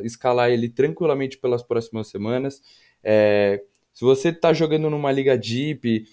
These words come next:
é, que, que não tem banco, você sabe como é difícil você, às vezes, escalar um flex, né? Às vezes você tem que escalar caras que você não gosta, que não devem ter boas semanas. É, então, gosto muito do Chuba Hubbard, é minha prioridade na waiver essa semana.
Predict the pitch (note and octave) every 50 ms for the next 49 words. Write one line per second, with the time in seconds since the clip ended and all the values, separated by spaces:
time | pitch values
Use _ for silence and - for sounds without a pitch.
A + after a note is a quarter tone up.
0 | _ _ _ G2+ G#2 G#2 G2+ G2+ - - A#2+ B2 A2 A2 - - B2 C3 C#3+ D3+
1 | C#3 D3+ C3+ B2 B2+ C#3+ C#3+ B2+ B2+ C3+ D3 C#3+ - E3 D#3+ - E3+ E3+ E3 -
2 | - - F#3+ G3 G#3 G#3 F3+ D#3 D#3 - - E3 E3 - - E3+ C#3+ D3+ D#3 D#3
3 | - D#3+ D#3 D3+ B2 A#2+ B2 B2+ C3 B2+ B2 C3+ C#3+ C3+ C3+ C3+ - - - C3+
4 | B2 A#2+ B2 B2+ B2 A2+ - - - B2 C3 C#3 C#3 - - - - _ _ _
5 | _ _ A#2 A#2+ B2 A#2 A2+ B2+ C#3 C#3 C3+ C#3+ C#3 - - - C#3+ C#3 C3 -
6 | _ - C3 B2 B2+ B2+ C3 C3 B2+ C3 B2+ - _ A#2 A#2+ A#2+ - C3 C3 C3
7 | C3+ A#2+ A#2 A#2+ B2+ C3+ C3 - B2 A#2 - A#2+ A#2+ C3 C#3 C3+ B2+ B2 B2+ B2+
8 | B2+ - B2 A#2 A2+ A#2 A#2+ A#2 - - A2 G#2+ A2+ B2 C3+ C3+ C3+ C#3 - -
9 | _ _ _ _ _ _ _ _ _ _ A#2 A2+ A2 A2 G#2+ G#2+ G#2+ A#2 A#2+ A#2+
10 | A#2+ C3+ C#3 C#3 C#3+ C#3+ C#3+ C#3 B2+ A#2 A#2+ C3 D3+ E3+ - - D3+ C#3+ C3+ C#3
11 | C#3 - C3+ B2 A#2+ A#2+ - - A#2+ A#2 A2+ G#2+ G#2 A#2 B2 B2+ B2+ B2+ B2 A2+
12 | A#2 B2+ C3+ C#3+ C#3 C3 B2+ - A#2+ A#2+ A#2 A2+ A2 G#2+ A2 G#2+ G#2+ G#2+ G#2+ A2
13 | G#2+ G#2 G#2 G#2+ G#2 G#2 G#2+ G2+ - - - G2 G2+ G#2+ A#2+ B2+ B2+ B2+ B2+